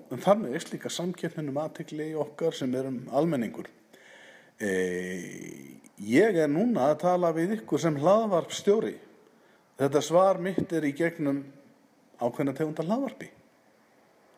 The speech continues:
og fer inn í þátt sem er hlaðvarpsþáttur hjá Ríkisútvarpinu. Þannig að, eh, þetta er alveg ótrúlegt sem er að gerast í heiminum í dag.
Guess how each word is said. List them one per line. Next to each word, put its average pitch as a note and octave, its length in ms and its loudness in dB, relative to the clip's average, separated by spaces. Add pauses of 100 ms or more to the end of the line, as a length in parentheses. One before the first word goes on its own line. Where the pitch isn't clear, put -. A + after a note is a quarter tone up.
og A2 120 -4
fer C#3 280 4
inn D3+ 160 -4
í D3 120 0 (380)
þátt - 320 2
sem D#3 220 0
er C3+ 100 -2
hlaðvarpsþáttur D#3+ 800 0
hjá D#3 80 2
Ríkisútvarpinu. G3+ 640 -4 (1400)
Þannig E2 320 -8
að, D#2+ 340 -6
eh, E2+ 140 -6 (680)
þetta G#2+ 160 -2
er F#2+ 80 0
alveg F2 240 -2
ótrúlegt D#3 400 -2
sem C3+ 160 -2
er B2 60 2
að A#2 80 0
gerast C#3+ 300 -2
í C3 80 -4
heiminum A#2 340 -2
í - 40 -10
dag. A3+ 180 -6